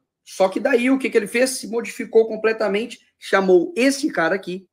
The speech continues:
Duda Mendonça, o marqueteiro do Lula. E basicamente ele saiu daquele Lula sindicalista pra o Lulinha, paz e amor. Ou seja, ele persistiu, foi paciente, se modificou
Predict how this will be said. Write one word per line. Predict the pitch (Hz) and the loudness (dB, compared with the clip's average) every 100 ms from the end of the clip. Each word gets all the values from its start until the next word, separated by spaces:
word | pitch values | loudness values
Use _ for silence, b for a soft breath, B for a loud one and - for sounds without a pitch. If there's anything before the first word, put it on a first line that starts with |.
| 131 - | _ 0
Duda | 269 285 | 2 2
Mendonça, | 240 208 202 226 - 160 | 0 0 -2 -4 -6 -6
o | |
marqueteiro | 175 247 - 262 - 226 247 240 | -4 -6 -6 -10 -4 -2 -2 -4
do | 208 | -6
Lula. | 220 175 156 160 | -2 -2 -2 -4
E | - | -2
basicamente | - - - 226 202 254 - | 2 2 0 -4 -4 -6 -2
ele | 226 214 | 0 2
saiu | 202 185 180 170 | 2 2 2 0
daquele | 165 196 190 170 135 b b 185 | -4 -2 -2 -2 -6 b b 0
Lula | 269 214 180 | 2 2 0
sindicalista | - 185 214 226 180 196 220 214 _ _ _ - | -4 -8 0 0 0 -4 -8 -10 _ _ _ -4
pra | 202 | 0
o | 226 | 2
Lulinha, | 247 208 190 196 196 - | 0 -2 -2 -2 -4 -2
paz | 175 170 | -2 0
e | 202 | -2
amor. | 190 139 - _ - | -4 -6 -10 _ 0
Ou | 202 | 0
seja, | - 254 208 160 | 2 2 2 -2
ele | 190 | -4
persistiu, | 190 233 240 233 - - 240 | -2 -2 -2 -6 -10 -6 -4
foi | 233 202 | -2 -2
paciente, | 214 220 - 220 233 - | 0 -4 -4 -6 -6 -8
se | 247 | -4
modificou | 269 262 262 285 - 226 262 - | -2 -2 -4 -8 -2 2 2 0